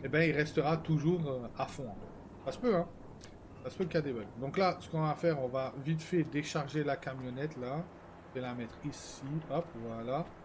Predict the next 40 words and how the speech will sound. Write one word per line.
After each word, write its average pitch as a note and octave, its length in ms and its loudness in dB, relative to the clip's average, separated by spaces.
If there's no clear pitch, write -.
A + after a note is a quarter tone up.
On - 40 -12
va A2+ 40 -8
décharger A#2+ 540 -8
la B2 100 -6
camionnette, A#2+ 460 -8
on A2+ 40 -8
va A2 40 -8
mettre A2+ 220 -6
là. D3+ 120 -4
Parce C#3 140 -8
que - 80 -6
si - 160 -4
on E3 80 4
doit C#3 220 2
avancer C3+ 320 -2
le B2 60 -6
temps, D#3 220 -2
au D3+ 120 0
moins D3+ 140 0
je D#3 100 -2
peux - 140 0
la C3 160 2
prendre E3 380 0
et D3 60 -2
me C#3+ 220 0
T C#3 180 -2
P D#3+ 240 6
directement D3+ 800 0
à D3 80 0
côté, D3+ 320 -2
enfin D3 180 -6
aller C3 240 -2
directement C3+ 560 -2
à D3+ 60 0
côté D3 240 -4
de C3+ 80 -6
la A#2 80 -6
ferme. - 1300 -4
<clears throat> - 100 -14
Donc D#3+ 220 2